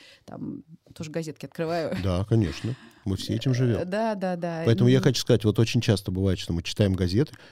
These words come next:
Speaker 2: Я хочу поддержать и Олю Бузову, и Настю Волочкову. Я сейчас пью шампанское. И это не страшно пить на работе. Так, значит,
Speaker 1: Сказал
Speaker 2: э,
Speaker 1: человек, э, с чашечкой чая,
Speaker 2: <laughs>
Speaker 1: Мелиссы.
Speaker 2: Да, травяной чай.
Speaker 1: <laughs> Да.
Speaker 2: С газом. Да, скажи мне, по-, вот давай, э,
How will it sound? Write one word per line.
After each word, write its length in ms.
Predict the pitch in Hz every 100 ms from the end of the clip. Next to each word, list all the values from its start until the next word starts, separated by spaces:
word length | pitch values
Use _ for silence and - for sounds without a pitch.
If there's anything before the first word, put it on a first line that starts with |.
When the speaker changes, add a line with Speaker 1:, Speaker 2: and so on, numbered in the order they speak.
| _
Speaker 2:
Я 100 | 104
хочу 240 | 101 117 117
поддержать 480 | 101 95 82 80 120
и 20 |
Олю 220 | 123 117
Бузову, 320 | 95 90 87
и 40 | 101
Настю 300 | 104 - 85
Волочкову. 340 | 87 - 82
Я 180 | 95 113
сейчас 280 | 113 127 -
пью 180 | 95 113
шампанское. 600 | 110 104 85 76 - - _ _ _
И 100 | 120
это 200 | 156 117
не 120 | 113
страшно 440 | 123 - 123 - 82
пить 200 | 101 -
на 80 | 98
работе. 360 | 92 82 - - _ - - - - _ -
Так, 280 | 123 - - _
значит, 540 | 110 107 139 - 143 190
Speaker 1:
Сказал 40 |
Speaker 2:
э, 240 | 139 131 127
Speaker 1:
человек, 460 | 190 202 190 - 160
э, 440 | 156 147 147 143
с 60 | 143
чашечкой 420 | 185 156 - 220
чая, 260 | - 175 151
Speaker 2:
<laughs> 20 |
Speaker 1:
Мелиссы. 480 | 175 196 139 - - 185 110
Speaker 2:
Да, 260 | 127 139 117 139
травяной 380 | - 170 196 180
чай. 220 | - -
Speaker 1:
<laughs> 60 | 196 190 - - 320 381 - -
Да. 160 | -
Speaker 2:
С 80 | 104
газом. 320 | 107 87 76 - - - - _
Да, 300 | 98 107 110
скажи 260 | 110 185 190
мне, 100 | 107
по-, 120 | 98 -
вот 160 | 208
давай, 320 | 190 165 85 - -
э, 240 | 107 104